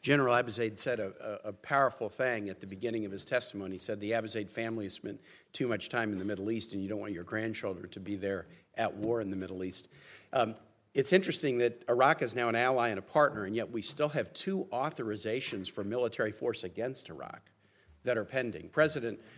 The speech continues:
Trump said in his State of the Union, "Great nations don't wage endless wars." I think great Congresses shouldn't authorize endless wars. The nineteen ninety-one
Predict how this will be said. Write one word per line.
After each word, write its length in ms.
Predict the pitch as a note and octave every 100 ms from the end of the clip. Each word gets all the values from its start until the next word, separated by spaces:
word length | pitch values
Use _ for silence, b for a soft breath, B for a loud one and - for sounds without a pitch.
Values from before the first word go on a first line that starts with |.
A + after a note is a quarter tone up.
| B
Trump 360 | - D#3 D3 -
said 380 | - C3 B2 A2+
in 140 | A2
his 200 | A2+ G#2+
State 220 | - B2+
of 60 | A2
the 60 | A2
Union, 280 | B2 G#2+
"Great 320 | G2+ B2 A#2+ G#2
nations 500 | A#2+ B2+ D3 C3+ A2+
don't 300 | B2+ A#2 -
wage 400 | A2 A#2+ A#2+ B2
endless 380 | C3 C3+ -
wars." 320 | B2+ C3+ C#3 B B B
I 60 | B2
think 220 | F3 -
great 260 | C3 C#3 -
Congresses 640 | A#2+ B2 D#3+ D3+ - D3
shouldn't 340 | - C#3+ A2+ -
authorize 580 | G#2 C#3+ E3+ F3+ F#3+ F3
endless 340 | F3+ G3 F3
wars. 360 | - F#3 F#3 - B B -
The 100 | A2+
nineteen 640 | A2 A#2 D3+ - F#3 F#3
ninety-one 680 | C#3 C#3+ D#3+ C#3+ C3+ D3 D3+